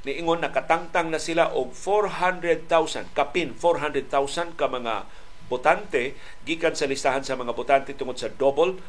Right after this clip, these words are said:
og multiple registrations. Matod sa comelec, ilang pasakaan o mga kasong kriminal ang mga individual nga nagdoble, nagbalik-balik sa pagparehistro.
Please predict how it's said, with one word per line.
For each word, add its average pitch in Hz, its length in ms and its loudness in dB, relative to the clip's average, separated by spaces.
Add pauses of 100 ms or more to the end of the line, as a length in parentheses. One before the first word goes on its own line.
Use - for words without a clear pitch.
(640)
og 135 140 2 (100)
multiple 139 480 -2
registrations. 107 1040 -6 (960)
Matod 131 240 0
sa 135 160 -4
comelec, 160 400 2
ilang 139 240 2
pasakaan 156 560 2
o 160 80 -2
mga 113 240 -4
kasong 139 400 2
kriminal 113 560 0 (1000)
ang 127 160 4
mga 127 240 -2
individual 123 720 2 (320)
nga 131 320 2
nagdoble, 143 1120 -2 (800)
nagbalik-balik 139 640 2
sa 143 160 -2
pagparehistro. 131 720 -2